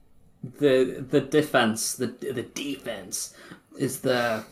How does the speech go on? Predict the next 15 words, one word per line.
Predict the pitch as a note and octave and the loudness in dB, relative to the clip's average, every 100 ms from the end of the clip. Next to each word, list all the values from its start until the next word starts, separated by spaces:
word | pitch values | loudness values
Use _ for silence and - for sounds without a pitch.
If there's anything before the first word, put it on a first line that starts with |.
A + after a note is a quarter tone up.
| _ _ - _ - | _ _ -20 _ -12
well, | - C#3 C3 C3 | -6 2 6 4
especially | C3 D3 C#3 A#2+ | 4 2 2 0
the | A2 | 2
D | A2+ | 2
line | G#2+ G#2+ G#2 | 4 2 2
is | G2+ G2 | -2 -4
what | G#2+ | -2
I | G#2 | -2
love | G#2+ G#2 | -4 -8
about | G2+ G2+ | -8 -8
this | G#2+ | -8
Bucs | - G2+ - - | -12 -12 -12 -12
team | G2+ G2 | -12 -10
still. | - - G2 F#2+ - | -10 -10 -10 -10 -6
I | A#2+ A2+ | -4 -4